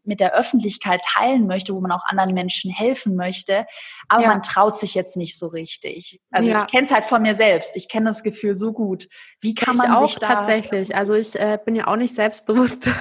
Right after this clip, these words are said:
Speaker 2: <laughs> da so reingestartet. Also tatsächlich, man, meine ganz alten Videos, die sind alle noch online,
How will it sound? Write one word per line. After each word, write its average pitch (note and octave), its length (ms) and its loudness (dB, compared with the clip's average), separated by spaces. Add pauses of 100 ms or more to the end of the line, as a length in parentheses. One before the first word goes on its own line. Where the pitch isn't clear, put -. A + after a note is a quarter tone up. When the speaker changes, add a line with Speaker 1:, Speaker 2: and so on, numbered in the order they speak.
(280)
Speaker 2:
<laughs> B3 680 2
da B3+ 120 4
so G#3+ 100 0
reingestartet. A3+ 960 0
Also G#3 220 0
tatsächlich, G3+ 640 -4
man, G3+ 300 0
meine F#3+ 220 0
ganz G#3 320 0 (320)
alten G#3+ 320 2
Videos, G3+ 340 0
die G#3 80 -12
sind - 100 -4
alle G3 160 2
noch G3 140 -4
online, G3+ 560 0